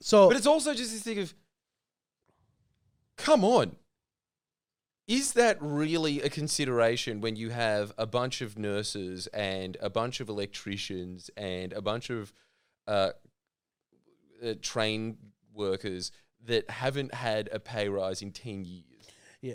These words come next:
Speaker 2: Is this a consideration?
Speaker 1: Okay, and this will put things into perspective. You know how they were about to close down Powerhouse in Ultimo, Sydney?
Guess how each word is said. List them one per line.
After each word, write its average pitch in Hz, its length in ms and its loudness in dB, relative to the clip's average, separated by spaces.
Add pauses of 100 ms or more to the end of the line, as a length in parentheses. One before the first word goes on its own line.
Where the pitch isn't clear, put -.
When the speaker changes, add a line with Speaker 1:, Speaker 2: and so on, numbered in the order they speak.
(140)
Speaker 2:
Is 180 140 -4
this 202 160 -8
a 208 60 -8
consideration? 165 760 -2
Speaker 1:
Okay, 226 120 0
and 254 160 6
this 285 140 4
will 349 100 6
put 311 200 2
things 254 260 0
into 208 160 -2
perspective. 160 720 -2 (600)
You 202 120 4
know 277 100 8
how 262 180 6
they 233 140 10
were 220 140 8
about 175 320 6
to 196 60 -2
close 175 320 2
down 156 240 4
Powerhouse 165 720 0
in 156 140 -8
Ultimo, 180 420 -2
Sydney? 208 440 -8